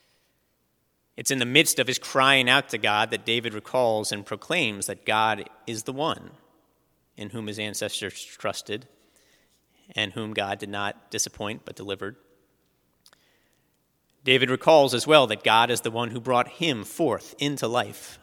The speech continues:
from his mother's womb. At the end of the psalm, David affirms trust in God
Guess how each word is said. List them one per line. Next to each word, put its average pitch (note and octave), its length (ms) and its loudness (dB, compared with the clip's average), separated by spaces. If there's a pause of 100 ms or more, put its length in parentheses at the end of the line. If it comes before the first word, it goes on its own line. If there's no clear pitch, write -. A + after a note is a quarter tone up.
(100)
from G#2+ 240 -8
his G#2 140 -10
mother's G2+ 360 -8
womb. A2 380 -10 (2500)
At B2+ 120 0
the - 160 -4
end D#3+ 140 2
of C3+ 60 -2
the B2+ 80 -2
psalm, B2+ 360 -2
David A#2+ 280 -2
affirms C3 540 -4
trust - 640 -4 (420)
in A#2+ 200 -6
God F#2+ 440 0